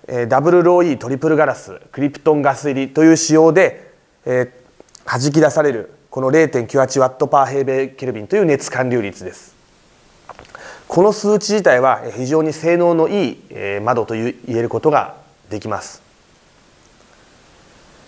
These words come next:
もともと、えー、このティーダブリューの前にあったサーモスXではですね、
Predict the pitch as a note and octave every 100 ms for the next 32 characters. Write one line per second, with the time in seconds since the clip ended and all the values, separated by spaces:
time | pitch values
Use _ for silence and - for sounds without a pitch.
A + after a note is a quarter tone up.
0 | - - - - - - - _ - D#3+
1 | G#3 G#3+ A#3 D3 - - C3+ C3+ C3+ -
2 | - - D#3 E3 E3 F3+ G3+ F#3 C3+ D#3+
3 | D3+ C3 B2+ - E3+ F#3 F3+ G3+ G3 G3
4 | - C3 A#2 G#2 - A2+ G#2+ -